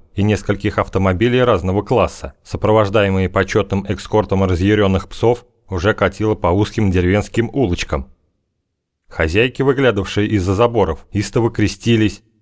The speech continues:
и по губам их можно было прочесть: «Чур меня, чур меня». Машина, которую Жердев ласково называл «колымагой», являла собой доведенный почти до совершенства или до абсурда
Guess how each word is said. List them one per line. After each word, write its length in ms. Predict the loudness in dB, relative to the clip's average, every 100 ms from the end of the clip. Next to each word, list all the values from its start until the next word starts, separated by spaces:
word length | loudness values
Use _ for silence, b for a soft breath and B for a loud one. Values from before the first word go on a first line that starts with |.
| -8
и 80 |
по 140 | -4 -2
губам 360 | 0 2 2
их 140 | 0 -2
можно 260 | 0 0
было 220 | 0 0 2
прочесть: 680 | 2 2 0 -4 -4 -16 _ _
«Чур 300 | 2 2 4
меня, 320 | 2 2 0
чур 340 | 0 0 2
меня». 400 | 0 0 0 -2 -8 _ _ _ _ _ _ _ _ _ _ _ _ _ _ _
Машина, 460 | -4 -2 0 0 2
которую 480 | 0 2 2 2 2
Жердев 420 | 2 2 -2 -2
ласково 400 | 0 0 -2 0
называл 460 | 0 2 2 2 0
«колымагой», 720 | -2 0 2 2 2 -2 -4 _ _
являла 480 | -4 -2 2 4 2
собой 380 | 2 0 2 2
доведенный 580 | 2 0 2 0 0
почти 380 | 0 -2 -2 -2
до 100 | -2
совершенства 840 | -2 0 0 2 0 0 -2 -4 -4 -4
или 180 | 0 2
до 140 | 0
абсурда 720 | -2 0 0 2 2 0 -2